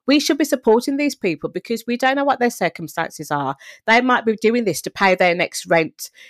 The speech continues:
or their next mortgage payment like everybody else, but we need to support. And I think it, there's so many different varieties of people from all over the world that are doing this. There's no, there's no harm. There's no,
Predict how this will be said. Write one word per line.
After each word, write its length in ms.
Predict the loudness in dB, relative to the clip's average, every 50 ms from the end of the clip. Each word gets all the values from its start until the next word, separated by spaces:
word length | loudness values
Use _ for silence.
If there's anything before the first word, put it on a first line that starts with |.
| -10 _
or 160 | 4 4 6 6
their 180 | 6 4 4
next 260 | 2 2 -2 -4 -2
mortgage 420 | 0 2 2 2 0 -4 -8 -8 -6
payment 340 | -2 -2 0 0 0 0 0
like 160 | -2 -2 -2
everybody 440 | -2 -2 -2 -4 -4 -4 -4 -2 -2
else, 160 | -2 -2 -2
but 160 | -4 -4 -2
we 80 | -2 -2
need 140 | -2 -2
to 80 | -4 -8
support. 640 | -8 -10 -10 _ -4 0 2 4 4 4 2 2 -2 -10 -20 -20 -16 -8
And 100 | -2 0
I 120 | 0 0 0
think 340 | 0 0 0 0 -2 -4 -4
it, 160 | -4 -4 0 2
there's 200 | 2 2 0 -2
so 400 | 0 2 4 6 6 6 6 4
many 180 | 4 2 0
different 320 | 0 -2 -2 -2 -4 -4 -2
varieties 640 | 0 2 4 4 4 4 2 2 0 -2 -2 -2
of 120 | -2 -4 -4 _ _ _ -6
people 420 | -4 -2 -2 -2 -4 -6 -10 -8 -6
from 160 | -6 -6 -6 -6 _ 0
all 220 | 2 2 4 4
over 200 | 2 0 -2 -4
the 120 | -6 -10
world 320 | -6 -2 0 0 2 2 0
that 120 | -2 -2 -2
are 40 |
doing 280 | -4 -4 -2 -2 -2 -2
this. 200 | -4 -4 -6 -8 -14 -20 -20 -20 -12 -6 -2
There's 160 | -2 -2 0
no, 140 | 0 0 0 2 2
there's 180 | 2 2 4 4
no 240 | 4 4 4 4 4
harm. 280 | 4 4 4 4 4
There's 180 | 4 2 2 4
no, 280 | 2 4 4 4 2